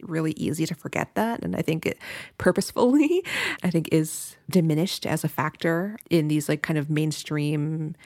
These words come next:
media, like, arguments about it, because that's a much harder question to answer, is, like, what is the economic solution to appropriation? Well, let's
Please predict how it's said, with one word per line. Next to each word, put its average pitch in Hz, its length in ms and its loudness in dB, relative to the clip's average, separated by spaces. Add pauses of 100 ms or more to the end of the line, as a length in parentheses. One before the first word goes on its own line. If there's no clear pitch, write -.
(400)
media, 151 540 2
like, - 220 -2
arguments 165 420 0
about 190 280 2
it, - 140 -2
because - 580 -4
that's 139 220 -2
a - 60 -6
much - 260 -6
harder 147 600 -2 (640)
question 147 480 -2
to - 140 -8
answer, - 560 -6
is, - 260 -4
like, - 180 -2
what 147 240 0
is 139 140 -2
the - 180 -4
economic 147 400 -2
solution - 720 -4
to - 160 -2
appropriation? - 880 -4
Well, - 200 -2
let's - 260 0